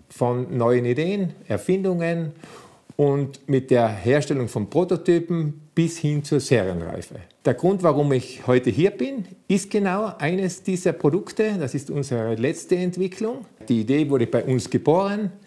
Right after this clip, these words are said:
Wir haben daraufhin mit der H T L in Lienz mit zwei Mädchen, der, äh, Vanessa Lukasa und der Jasmin Eder, äh, ein Projekt gestartet. Die Mädchen haben uns das Band praktisch entwickelt und bis zum Prototyp gebaut.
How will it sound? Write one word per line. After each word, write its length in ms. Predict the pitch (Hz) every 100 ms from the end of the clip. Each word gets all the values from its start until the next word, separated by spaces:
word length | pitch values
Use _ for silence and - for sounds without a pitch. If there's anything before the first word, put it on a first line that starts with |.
| _
Wir 220 | 135 170
haben 240 | 147 147 131
daraufhin 460 | 127 135 147 143
mit 160 | 131 127
der 120 | 110
H 140 | 117 117
T 180 | 123
L 240 | 117 135 139
in 200 | 131 117
Lienz 500 | 131 190 202 190 -
mit 180 | 123 -
zwei 280 | - 110
Mädchen, 540 | 117 147 170 - 165 147
der, 380 | 117 107 110 -
äh, 280 | 107 98 95
Vanessa 360 | 101 110 113
Lukasa 640 | 123 180 196 180 175 175 170
und 180 | 127 117
der 100 | 110
Jasmin 440 | 107 104 131 131 131
Eder, 480 | 139 165 170 165 156 - - - _ -
äh, 260 | 113 113 - -
ein 180 | 117
Projekt 360 | - 113 170 175
gestartet. 760 | 185 180 147 151 147 143 -
Die 140 | 131 123
Mädchen 480 | 123 131 - 123 110
haben 220 | 113 123
uns 260 | 131 120
das 180 | - 101
Band 480 | - 110 131 131 -
praktisch 500 | 110 101 - 92 - - - - _ - -
entwickelt 600 | 107 143 190 220 190 -
und 160 | 127 -
bis 180 | 202 190
zum 220 | 196 175
Prototyp 640 | 151 165 160 180 170 -
gebaut. 480 | 127 123 90 87 -